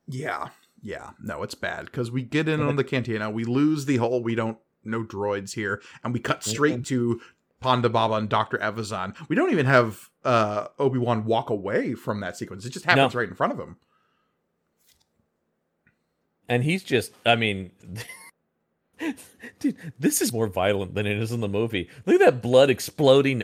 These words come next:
Speaker 2: upwards off of his arm. Like, holy
Speaker 1: Yeah.
Speaker 2: shit.
Speaker 1: He, he definitely cuts both of these guys down. And <laughs> I mean, I
Speaker 2: But
Speaker 1: think there is an
Speaker 2: then
Speaker 1: argument to be made that they could have walked away from the movie version.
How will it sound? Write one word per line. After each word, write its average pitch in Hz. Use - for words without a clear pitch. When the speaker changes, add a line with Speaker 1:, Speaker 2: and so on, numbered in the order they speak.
Speaker 2:
upwards 98
off 87
of 87
his 90
arm. 87
Like, 87
holy 147
Speaker 1:
Yeah. 113
Speaker 2:
shit. -
Speaker 1:
He, 143
he 143
definitely 127
cuts -
both 113
of 113
these 107
guys 101
down. 92
And 92
<laughs> -
I 135
mean, 139
I 170
Speaker 2:
But 185
Speaker 1:
think 240
there 320
is 226
an 147
Speaker 2:
then 147
Speaker 1:
argument 147
to 151
be 143
made 131
that 120
they 120
could 123
have 104
walked 110
away 107
from 117
the 104
movie 107
version. 117